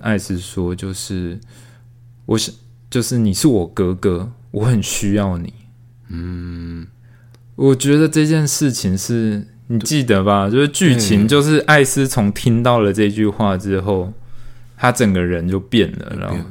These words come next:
Speaker 1: 对啊。
Speaker 2: 变成一个正向积极的哥哥。
Speaker 1: 对，然后就是我要保护我的弟弟，
Speaker 2: 嗯。
Speaker 1: 然后，对啊，我觉得其实人人之所以会有那种想要离开世界，就是觉得自己不被需要。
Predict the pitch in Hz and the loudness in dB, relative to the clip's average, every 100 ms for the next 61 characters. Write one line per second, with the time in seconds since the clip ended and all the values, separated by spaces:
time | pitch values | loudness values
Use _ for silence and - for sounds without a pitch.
0 | - - 110 90 87 123 98 95 101 85 | -16 -4 0 0 0 -2 -2 -2 -2 -4
1 | 85 - 143 117 92 - 95 78 71 - | -6 -6 -4 -4 -6 -6 -8 -8 -10 -10
2 | 71 69 - - - 147 127 113 110 135 | -12 -12 -16 -14 2 4 6 4 4 4
3 | 139 143 139 147 139 113 104 110 113 92 | 2 0 0 2 4 4 4 4 2 2
4 | 92 110 95 87 110 110 90 - - - | 2 0 2 0 -2 -2 -2 -4 -12 -12
5 | - 101 92 101 104 107 101 - - 110 | -8 -6 -4 -4 -2 -2 -4 -8 -6 -2
6 | 98 98 107 135 185 185 120 117 113 98 | -2 -2 -2 0 0 0 -2 2 2 0
7 | 107 139 - - - 113 107 101 113 135 | -2 -6 -14 -18 -6 0 0 0 -4 -4
8 | 131 131 - 107 101 110 107 95 - - | -4 -6 -4 0 2 0 -2 -6 -12 -20
9 | - - - - - 127 107 101 90 95 | -20 -20 -20 -10 0 0 2 0 0 -2
10 | 101 104 101 92 - 92 101 95 92 104 | -2 -2 -2 -4 -4 -4 -4 -4 -6 -6
11 | 92 104 104 92 92 90 104 101 90 90 | -6 -4 -6 -4 -6 -4 -4 -4 -6 -6
12 | - 101 - - - 82 90 82 - - | -6 -8 -8 -12 -12 -8 -6 -6 -10 -10
13 | 85 87 87 - | -10 -8 -10 -14